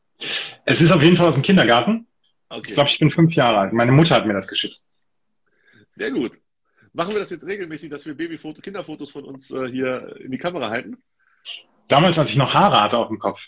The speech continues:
Speaker 1: Ich muss mal gucken, ob ich noch ein weiteres hatte hier.
Speaker 2: Ab zwölf ist
Speaker 1: Warte.
Speaker 2: Glatze oder was?
Speaker 1: Ja, ja, spätestens. Ich glaub, das hier, das hier habe ich schon mal gezeigt, oder? Habe ich das schon mal gezeigt?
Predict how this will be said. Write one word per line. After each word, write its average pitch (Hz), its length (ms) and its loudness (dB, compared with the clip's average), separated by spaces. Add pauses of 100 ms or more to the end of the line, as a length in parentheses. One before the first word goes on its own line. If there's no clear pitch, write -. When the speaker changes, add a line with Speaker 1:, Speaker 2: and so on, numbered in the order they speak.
Speaker 1:
Ich - 240 -16
muss 127 160 0
mal 135 100 2
gucken, 160 180 4
ob 127 80 2
ich - 60 -6
noch 127 100 2
ein 113 80 4
weiteres 139 380 2
hatte 110 160 2
hier. 131 240 4 (1000)
Speaker 2:
Ab - 160 -10
zwölf 143 220 -2
ist 156 60 -4
Speaker 1:
Warte. 104 200 2
Speaker 2:
Glatze 165 260 4
oder 110 180 -6
was? 92 200 -12 (1000)
Speaker 1:
Ja, 147 340 6
ja, 147 340 4
spätestens. - 800 -2 (240)
Ich - 100 -20
glaub, 139 200 0
das 165 140 4
hier, 190 200 6
das 139 200 0
hier 180 100 6
habe 147 100 2
ich - 80 0
schon 156 120 6
mal 147 80 6
gezeigt, 139 460 0
oder? 190 320 2 (120)
Habe 123 140 0
ich 135 60 -6
das 156 120 2
schon 151 100 2
mal 135 80 4
gezeigt? 135 440 0